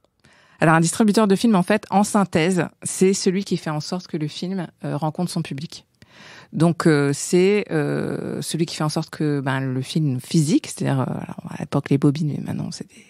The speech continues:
des C P, c'est des disques durs, euh, numériques, euh,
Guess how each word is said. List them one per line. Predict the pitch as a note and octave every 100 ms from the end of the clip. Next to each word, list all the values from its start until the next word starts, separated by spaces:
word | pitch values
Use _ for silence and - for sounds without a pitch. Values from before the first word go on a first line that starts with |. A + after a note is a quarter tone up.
| -
des | C#3+
C | -
P, | -
c'est | D#3+ -
des | F3+
disques | F3 - -
durs, | C#3 C#3 D3 - - - - _
euh, | - C3+ C3+
numériques, | C#3 C#3+ C#3 C#3 D3 - -
euh, | C#3